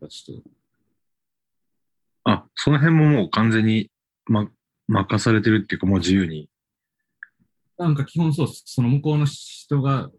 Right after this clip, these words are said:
Speaker 1: 割とこう担当でついてはくださるんですけど。
Speaker 2: うんうん。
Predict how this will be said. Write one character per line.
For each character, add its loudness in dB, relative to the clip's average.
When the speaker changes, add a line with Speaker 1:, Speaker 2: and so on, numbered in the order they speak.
Speaker 1:
割 -6
と -6
こ -8
う -8
担 0
当 -4
で -8
つ -6
い -6
て -2
は -2
く -6
だ -4
さ -8
る -2
ん -4
で -6
す -20
け -16
ど。 -12
Speaker 2:
う 4
ん 2
う -2
ん。 -10